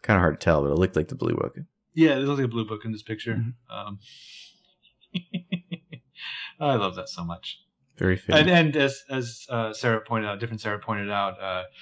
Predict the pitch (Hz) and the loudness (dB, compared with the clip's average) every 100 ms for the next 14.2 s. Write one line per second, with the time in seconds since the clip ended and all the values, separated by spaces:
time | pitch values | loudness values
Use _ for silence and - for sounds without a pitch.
0 | - - _ _ - 139 147 160 156 135 | -20 -20 _ _ -2 4 6 6 4 4
1 | 131 120 120 120 123 120 113 120 113 107 | 2 0 -4 -4 -2 -2 -2 -4 -6 -6
2 | 104 98 104 101 - 107 107 117 113 - | -6 -10 -10 -12 -10 -8 -2 -2 -2 -2
3 | 120 120 120 120 113 110 110 98 98 95 | -2 2 2 2 2 0 -2 -6 -4 -6
4 | 98 - 104 101 98 - 98 90 92 90 | -8 -10 -6 -6 -6 -10 -8 -8 -8 -10
5 | - _ _ _ _ _ - - - - | -12 _ _ _ _ _ -20 -18 -18 2
6 | - 202 196 - 226 208 170 170 170 196 | 8 8 8 6 8 10 10 8 6 4
7 | 190 175 165 110 113 - 90 101 87 80 | 6 6 8 6 4 2 4 4 4 2
8 | 78 78 78 85 - _ - - - 285 | 2 2 0 -2 -4 _ -16 -6 4 6
9 | 294 285 240 202 - 175 180 165 151 - | 8 6 6 2 2 2 2 2 0 6
10 | 226 233 202 160 143 165 160 143 143 127 | 8 8 8 4 2 2 2 4 4 4
11 | 127 120 120 113 113 113 110 110 110 107 | 2 0 0 0 0 -2 0 -2 -4 -8
12 | - 107 107 104 - 107 101 104 101 104 | -6 -4 -4 -6 -6 -4 -2 -2 -4 -6
13 | 101 101 120 123 139 135 120 104 101 107 | -6 -4 -2 2 4 4 2 0 -2 2
14 | 117 113 | 2 2